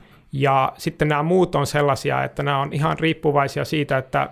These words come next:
miten se palvelun tekijä on tehnyt vaikka sen pörssinsä tai muun säilytyspalvelun. Eli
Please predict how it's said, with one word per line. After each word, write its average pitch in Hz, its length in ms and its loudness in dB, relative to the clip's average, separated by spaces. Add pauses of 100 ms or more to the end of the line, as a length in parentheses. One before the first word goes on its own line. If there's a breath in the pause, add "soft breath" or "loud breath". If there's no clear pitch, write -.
(220)
miten 165 200 2
se 143 80 -6
palvelun 143 560 0
tekijä 143 360 -2
on 127 160 -4
tehnyt 135 500 -6 (280 soft breath)
vaikka 127 260 -2
sen 135 160 -6
pörssinsä 139 600 -6 (360 soft breath)
tai 123 180 -2
muun 131 280 -4
säilytyspalvelun. 135 1300 -4 (300 loud breath)
Eli 143 400 0